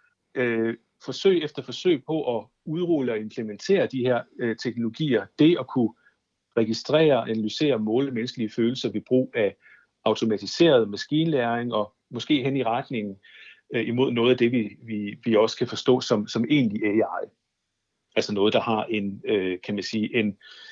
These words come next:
en selvlærende og, og selvudviklende, øh, funktion og et aspekt. Altså det ligger stadigvæk et godt stykke ude i fremtiden, men, øh, men markedet driver helt klart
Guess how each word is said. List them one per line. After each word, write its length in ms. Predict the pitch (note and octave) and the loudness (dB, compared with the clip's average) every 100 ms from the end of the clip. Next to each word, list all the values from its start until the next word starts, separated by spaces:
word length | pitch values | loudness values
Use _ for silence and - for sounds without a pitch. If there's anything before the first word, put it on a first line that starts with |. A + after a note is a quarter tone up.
| - - | -20 -10
en 300 | - A#2 G#2+ - | 0 0 0 -6
selvlærende 840 | - C#3 C#3+ D3 G#2+ G#2+ A2+ G#2 - | 2 4 8 8 8 4 0 -2 0
og, 200 | G2+ - | -2 -2
og 140 | G#2+ G2+ | -6 -4
selvudviklende, 920 | - B2 B2+ A2 G#2 G#2 A2 G2+ G2+ - A#2 | 2 2 2 -2 -6 -8 -10 -8 -8 -8 -6
øh, 220 | G#2+ G2+ | -6 -6
funktion 500 | G2 G2 - G#2+ - _ _ - | -12 -8 0 0 -2 _ _ -2
og 140 | G#2+ | 0
et 60 | G2 | 0
aspekt. 420 | - G#2 G#2 - | -6 -6 -6 -8
Altså 180 | - A#2+ | -6 0
det 120 | C#3 | 4
ligger 240 | C3+ B2 | 6 6
stadigvæk 440 | A2+ B2+ C3 B2+ G#2 | 4 4 4 2 -2
et 80 | - | -4
godt 180 | A#2 | -4
stykke 300 | - A#2 G#2 | -2 -4 -4
ude 120 | G#2+ G2+ | -4 -8
i 20 | - | -4
fremtiden, 600 | A#2 B2+ - G#2 F#2+ - | -4 -4 -4 -4 -6 -12
men, 380 | C3 A#2 A2 G#2 | -6 -2 -2 -2
øh, 200 | G2 F#2+ _ - - - - _ - | -4 -6 _ -20 -20 -20 -20 _ 0
men 140 | C3 | 2
markedet 360 | B2+ C#3+ D#3 B2+ | 4 2 2 0
driver 160 | C#3+ A#2+ | 0 0
helt 200 | B2 A#2 | -2 -10
klart 220 | - A2+ | -8 -10